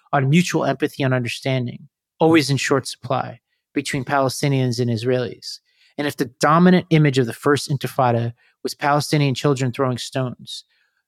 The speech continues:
the symbol of the second was the suicide bomber," end quote. In late two thousand two, polling showed that fifty-one percent of Palestinians rejected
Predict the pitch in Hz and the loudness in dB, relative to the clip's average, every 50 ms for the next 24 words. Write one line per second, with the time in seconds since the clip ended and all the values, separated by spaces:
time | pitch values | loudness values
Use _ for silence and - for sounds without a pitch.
0 | _ _ - 135 - - 185 151 147 160 156 131 139 - - - - 147 139 - | _ _ -8 -6 -2 0 0 2 4 2 2 2 0 -6 -6 -4 -2 -2 -2 -2
1 | - 139 127 123 123 117 - - 131 120 - - - 131 123 117 - - 117 117 | -2 -2 0 0 -2 -2 -2 -4 -4 -4 -4 -2 0 0 0 0 0 -2 -4 -4
2 | 117 107 120 120 110 113 120 117 113 - _ _ _ _ _ _ - - 151 139 | -4 -4 -4 -6 -6 -6 -8 -12 -12 -14 _ _ _ _ _ _ -2 0 2 2
3 | 131 117 - - - 120 113 - _ _ _ _ _ _ _ _ _ _ _ _ | 2 0 -2 -2 -2 -2 -2 -4 _ _ _ _ _ _ _ _ _ _ _ _
4 | _ _ _ - 156 151 139 165 196 - - - 196 175 175 170 147 151 151 - | _ _ _ 0 0 2 4 4 2 2 0 0 2 2 2 2 2 0 -2 -4
5 | - - 185 170 156 131 120 - - - - - _ - - 165 160 156 143 - | -4 0 2 2 2 2 -2 -6 -16 -20 -20 -20 _ -4 -2 0 0 0 0 0
6 | - 170 147 151 131 - - 165 - - 160 139 131 143 151 139 - 135 - 156 | 0 0 0 0 -2 -2 -4 -4 -2 -2 -2 0 0 0 0 -2 -4 -4 -4 -2
7 | 143 131 - - 143 139 131 123 - - 151 143 139 135 123 113 127 131 113 117 | -2 -2 -2 -2 -2 0 -2 -2 -4 -4 -4 -2 -2 -2 -2 0 0 0 0 -2
8 | 123 - 135 139 143 - - - 135 123 123 | -4 -2 0 0 0 0 0 0 0 0 0